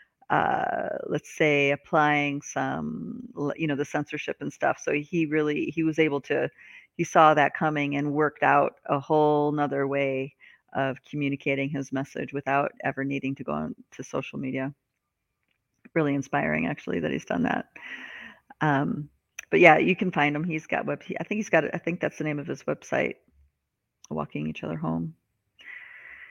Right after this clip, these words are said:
And dear Beverly says, "There's an app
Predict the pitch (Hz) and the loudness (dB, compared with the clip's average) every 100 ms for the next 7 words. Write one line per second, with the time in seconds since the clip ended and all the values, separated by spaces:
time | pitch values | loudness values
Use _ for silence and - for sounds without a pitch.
0 | - - _ _ - 165 180 170 175 165 | -20 -20 _ _ 2 2 4 6 4 6
1 | 170 - 185 170 160 160 - - 185 175 | 2 6 6 8 6 2 -6 0 4 6
2 | 170 175 - 175 190 196 | 4 0 2 2 4 0